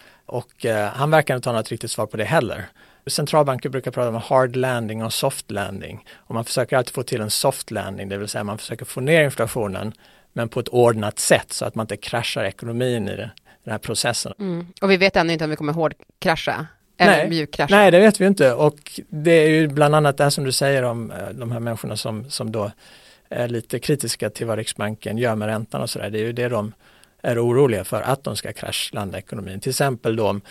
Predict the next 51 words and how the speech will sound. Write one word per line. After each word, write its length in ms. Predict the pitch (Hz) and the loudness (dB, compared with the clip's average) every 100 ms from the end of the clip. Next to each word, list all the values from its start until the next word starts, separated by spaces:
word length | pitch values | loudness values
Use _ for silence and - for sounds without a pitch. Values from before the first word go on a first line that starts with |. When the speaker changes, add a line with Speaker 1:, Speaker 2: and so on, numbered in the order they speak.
| - - | -20 -12
Speaker 1:
huspriserna 680 | - 127 - 131 120 120 127 | -4 -2 -2 -2 -2 -2 -2
har, 160 | 139 131 | 2 2
verkar 480 | 127 127 135 131 123 | 0 -4 -4 -2 -2
det 60 | |
som 120 | 117 | -4
bostadspriserna, 880 | 123 123 123 - 120 - 117 107 104 104 - | -4 -4 -4 -4 -4 -2 -4 -4 -4 -8 -12
precis 300 | - 127 - | -6 -4 -4
nu 120 | 123 113 | -6 -8
kommer 260 | - 113 | -6 -4
ju 60 | 107 | -4
in 160 | 101 - | -4 -8
nya 400 | 110 117 110 98 | -10 -6 -4 -4
siffror 360 | - 127 - 104 | -2 -4 -4 -8
som 160 | 110 | -8
visar 240 | 104 - 107 | -6 -8 -8
på 120 | 104 | -10
att 100 | - | -12
de 200 | 107 101 _ - _ | -12 -12 _ -20 _
verkar 240 | - 117 117 | -4 -2 -2
ha 40 | |
stabiliserats 800 | - 127 117 110 165 147 101 - | -2 -4 -4 0 4 4 4 -2
och 100 | 113 | -10
till, 200 | - 107 | -8 -8
till 140 | - 110 | -6 -4
och 60 | |
med 140 | 107 110 | -2 -2
ökat 240 | - 131 | -4 -4
lite. 340 | 107 - 101 - - - _ - | -4 -6 -12 -14 -20 -20 _ -6
Ehm, 340 | 135 110 104 - | 0 0 -2 -6
så 180 | - 127 | -2 0
att 260 | 127 - | 0 -2
vi 120 | 123 127 | -4 -2
kan 160 | 151 | 0
väl 80 | 151 | 2
hoppas 320 | 123 - 143 | 2 0 -4
kanske 260 | - 135 120 | -2 -2 -2
att 140 | 117 | -2
botten 360 | - - - 117 | 0 -2 -2 -2
är 60 | |
nådd 300 | 123 147 151 | 4 4 4
där. 120 | 104 98 | 2 -2
De 140 | 117 | -2
har 80 | 117 | -2
ju 60 | |
fallit 420 | 107 113 110 127 - | -2 -2 -2 -4 -6
med 100 | 101 | -8
någon 80 | |
sån 100 | 98 | -8
här 60 | 101 | -10
femton 400 | - 110 107 95 | -8 -8 -8 -8
procent. 580 | - 107 104 90 - | -4 -2 -2 -4 -8